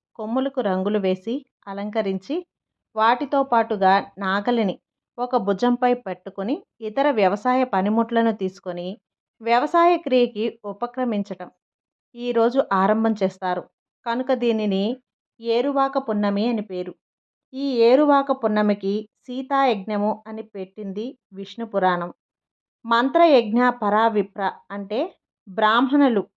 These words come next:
మంత్రాదులు జపం చేయటంలో యజ్ఞం వలె ఆ దీక్షతో,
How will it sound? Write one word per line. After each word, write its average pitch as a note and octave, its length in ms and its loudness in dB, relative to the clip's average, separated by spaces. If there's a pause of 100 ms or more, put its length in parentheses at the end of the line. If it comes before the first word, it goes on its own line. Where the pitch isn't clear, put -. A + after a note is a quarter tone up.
(380)
మంత్రాదులు A#3+ 840 4
జపం G#3+ 400 2
చేయటంలో A3+ 840 4 (120)
యజ్ఞం G3+ 400 0
వలె G#3 360 2 (100)
ఆ G3+ 160 -2
దీక్షతో, G3+ 760 -8